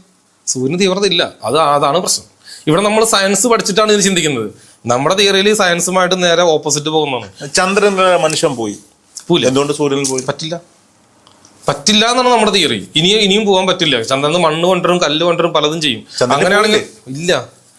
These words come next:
Speaker 1: പോവില്ല, ഇനിയും സാധിക്കില്ല എന്നാണ് നമ്മുടെ തിയറി.
Speaker 2: പിന്നെ ഇവരെ കൊണ്ടാ
Speaker 1: സാധിക്കില്ല.
Speaker 2: പോയെ?
Speaker 1: ഓപ്പൺ ചലഞ്ച് അല്ലേ നമുക്ക്. അവരെവിടെയും പോയിട്ടില്ല, എവിടെയും പോകുന്നില്ല, ഇനി പോവില്ല. അതായത് ഭൂമിയുടെ ഒരു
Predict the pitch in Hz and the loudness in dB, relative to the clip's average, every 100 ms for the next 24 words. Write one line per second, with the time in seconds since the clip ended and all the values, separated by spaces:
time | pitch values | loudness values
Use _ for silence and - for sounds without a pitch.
0 | _ _ - 127 196 196 170 110 120 151 | _ _ -2 2 2 2 0 -2 -2 -2
1 | 185 160 156 170 160 151 180 156 139 120 | 0 0 0 -2 -2 0 0 0 0 -2
2 | 110 - 131 135 147 147 147 135 135 139 | -4 -6 0 2 2 2 2 2 -2 -2
3 | - 113 117 - 233 285 262 220 196 139 | -6 -2 -2 0 -2 0 0 2 2 2
4 | 120 107 95 - _ _ - - _ _ | -2 -6 -12 -14 _ _ -20 -20 _ _
5 | 123 160 190 202 220 196 185 180 147 - | 0 2 2 2 2 0 2 0 0 0
6 | 160 143 175 170 160 180 196 190 180 160 | -2 0 2 2 2 2 2 2 0 0
7 | 165 151 104 98 _ - - - 151 190 | 0 0 -4 -8 _ -20 -8 -2 0 0
8 | 202 185 190 185 202 | 0 2 2 2 2